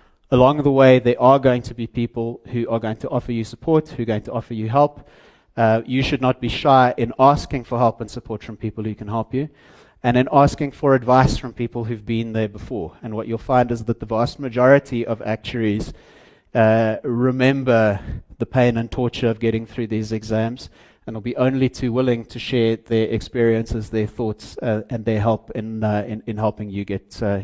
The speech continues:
get through those exams. So that, ladies and gentlemen, uh, so all, all of my thoughts for today. If, um, I think we're gonna,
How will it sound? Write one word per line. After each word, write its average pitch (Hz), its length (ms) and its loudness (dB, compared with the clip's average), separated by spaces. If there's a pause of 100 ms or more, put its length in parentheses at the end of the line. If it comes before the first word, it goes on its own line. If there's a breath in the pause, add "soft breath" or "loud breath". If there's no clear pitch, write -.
get 101 160 -6
through 101 200 -10
those 98 240 -8
exams. - 380 -12 (800 loud breath)
So 127 400 8 (480)
that, - 480 2 (300 loud breath)
ladies 123 320 4
and 127 80 -2
gentlemen, 131 580 2 (200)
uh, 110 340 -2
so 120 640 -4
all, 143 300 -4
all 139 160 2
of 123 60 0
my 127 180 2
thoughts - 380 -4
for 131 80 -8
today. 143 440 4
If, - 380 -6
um, 127 400 2 (1080 soft breath)
I 123 60 0
think 175 200 0
we're 170 80 4
gonna, 147 460 8